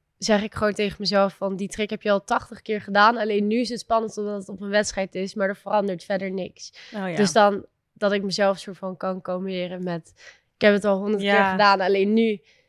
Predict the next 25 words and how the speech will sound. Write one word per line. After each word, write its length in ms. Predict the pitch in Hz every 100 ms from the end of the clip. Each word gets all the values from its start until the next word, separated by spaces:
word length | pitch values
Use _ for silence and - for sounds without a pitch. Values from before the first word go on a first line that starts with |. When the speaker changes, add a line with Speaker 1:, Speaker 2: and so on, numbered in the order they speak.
| _
Speaker 1:
dus 140 | - 214
het 20 | -
slaat 200 | 208 208
eigenlijk 300 | 214 226 226
nergens 220 | 220 202
op 100 | 202
dat 120 | 220
het 100 | 214
nu 160 | 226 240
enger 300 | 214 214 202
is 200 | 202 -
dan 160 | 190
normaal." 340 | 185 175 170 -
Zo 220 | 170 196
Speaker 2:
Ja, 220 | 269 269 262
Speaker 1:
meer. 100 | 196
Speaker 2:
klopt. 240 | 262 196
Oh, 80 | 196
dat 80 | 269
is 60 |
wel 100 | 254
een 60 | 240
Speaker 1:
Ja. 80 | 214
Speaker 2:
goeie. 180 | 277 190
Speaker 1:
Ja. 140 | 147